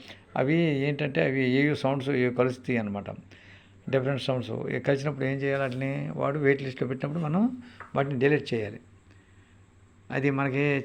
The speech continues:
చేస్తుంటే మీకు తెలుస్తుంది సార్, షార్ట్స్ వీడియోస్ పోస్ట్‌లో. అలానే మరి ఇంకా ఏ, ఏ వీడియోలు చేయొచ్చు మీరు? ఏదైనా ముందు మొహం చూపించుకుంటే ఎక్కువ చేయండి సార్. మొహం చూపించకుండా అయినా చేయొచ్చు అనుకో-, చేయొచ్చు అనుకోండి use this sounds.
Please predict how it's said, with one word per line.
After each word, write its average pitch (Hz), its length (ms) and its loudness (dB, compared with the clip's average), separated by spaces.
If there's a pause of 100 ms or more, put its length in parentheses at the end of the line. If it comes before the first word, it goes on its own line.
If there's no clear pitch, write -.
చేస్తుంటే 156 360 2
మీకు 131 180 -2
తెలుస్తుంది 131 340 -4
సార్, 120 180 0
షార్ట్స్ 131 340 -2
వీడియోస్ 117 460 -2
పోస్ట్‌లో. 131 340 -2 (560)
అలానే 160 340 4
మరి 143 300 6 (1160)
ఇంకా 139 240 0
ఏ, 139 380 2 (640)
ఏ 156 160 6
వీడియోలు 156 300 4
చేయొచ్చు 151 360 2
మీరు? 147 540 0 (300)
ఏదైనా 139 460 2 (760)
ముందు 170 200 2
మొహం 180 280 4
చూపించుకుంటే 170 440 0
ఎక్కువ 147 280 -4
చేయండి 135 140 -4
సార్. 120 200 -4
మొహం 123 320 -2
చూపించకుండా 147 500 -2
అయినా 151 160 0
చేయొచ్చు 139 400 -4
అనుకో-, 123 180 -2
చేయొచ్చు 131 360 -2
అనుకోండి 120 300 -4 (160)
use 123 100 -4
this 123 240 -8
sounds. 120 380 -4